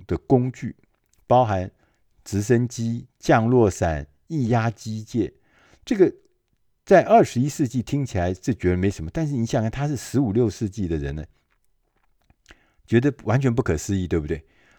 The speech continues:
就是四五百年前，他就有自动化概念的先驱。他自己也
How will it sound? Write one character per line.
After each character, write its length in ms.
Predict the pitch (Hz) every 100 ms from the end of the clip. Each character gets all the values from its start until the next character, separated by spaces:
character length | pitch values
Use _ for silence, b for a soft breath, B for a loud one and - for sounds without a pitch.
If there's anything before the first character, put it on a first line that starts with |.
| b
就 120 | 139
是 80 | 135
四 220 | - 185
五 80 | 127
百 160 | 107 87
年 180 | 95
前， 300 | 117 95 95
他 300 | 104 - 117
就 200 | 117 135
有 160 | 95 82
自 320 | - - 170
动 280 | 113 123 92
化 320 | 107 143 107 -
概 220 | 165 123
念 200 | 98 101
的 80 | 85
先 300 | - 90 85
驱。 300 | - 87 87 _ _ b b b b b b
他 140 | 165
自 220 | - 208
己 200 | 117 95
也 160 | 90